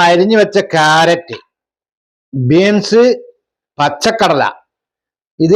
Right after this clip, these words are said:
ഇതിലേക്ക് ഇടാൻ പോവാണ്. നമ്മളെ വെള്ളം ഇങ്ങനെ തിളച്ച് വരുമ്പോ അതിലേക്ക് ഇടുകയാണ്. ഇതൊരു വെറൈറ്റി ഉപ്പുമാവാണ്. നിങ്ങൾക്ക് ഇന്നിലും കൂടുതൽ നിങ്ങൾക്ക് ഉണ്ടാക്കാൻ അറിയാമെന്ന് എനിക്കറിയാം, എന്നിരുന്നാലും നമുക്ക് കിട്ടൂല.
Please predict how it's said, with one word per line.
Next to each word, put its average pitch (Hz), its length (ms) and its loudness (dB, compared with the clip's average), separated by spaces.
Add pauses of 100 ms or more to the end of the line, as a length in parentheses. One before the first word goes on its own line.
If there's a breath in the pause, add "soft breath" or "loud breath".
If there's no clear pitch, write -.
ഇതിലേക്ക് 202 400 2
ഇടാൻ 175 240 0
പോവാണ്. 156 340 2 (2000)
നമ്മളെ 143 260 0
വെള്ളം 147 260 2
ഇങ്ങനെ 151 180 -2 (100)
തിളച്ച് 131 460 -4
വരുമ്പോ 135 300 -2
അതിലേക്ക് 127 380 -2
ഇടുകയാണ്. 117 300 -8 (1500)
ഇതൊരു 139 280 2 (140)
വെറൈറ്റി 185 520 2 (100)
ഉപ്പുമാവാണ്. 220 600 2 (680)
നിങ്ങൾക്ക് - 400 -2
ഇന്നിലും 214 420 2
കൂടുതൽ 240 220 4
നിങ്ങൾക്ക് 214 340 0 (140)
ഉണ്ടാക്കാൻ 233 480 0
അറിയാമെന്ന് 262 360 2
എനിക്കറിയാം, 185 480 0 (600)
എന്നിരുന്നാലും 165 680 0 (320)
നമുക്ക് 113 340 -18 (200)
കിട്ടൂല. 107 260 -16